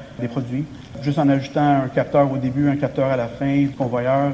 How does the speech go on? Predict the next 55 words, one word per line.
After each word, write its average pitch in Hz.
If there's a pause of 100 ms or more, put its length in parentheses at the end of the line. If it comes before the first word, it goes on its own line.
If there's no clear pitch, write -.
(140)
entre 127
un 117
poste 131
de 123
contrôle 123
qualité, 120 (520)
le 123
système 139
peut 135
très -
facilement 135 (200)
calculer 135
le 120
nombre 123 (100)
d'entrants, 139
de 151
sortants - (300)
et 131
le 135
nombre 139
de 139
rejets 120
par 120
la 117
qualité. 107 (440)
Donc, 113 (240)
c'est -
vraiment 127
un 131
exemple 127
très, 151
très 139
simple, 165 (360)
mais 120
c'est 143
juste 139
pour 135
vous 127
dire 139
que 127 (260)
collecter 143
de 127
la 127
donnée 135
peut 143
être 139
aussi 139
simple 139
que 120
ça. 143 (400)
Puis 131
avec 131
cette 127
information-là, 131
donc, 131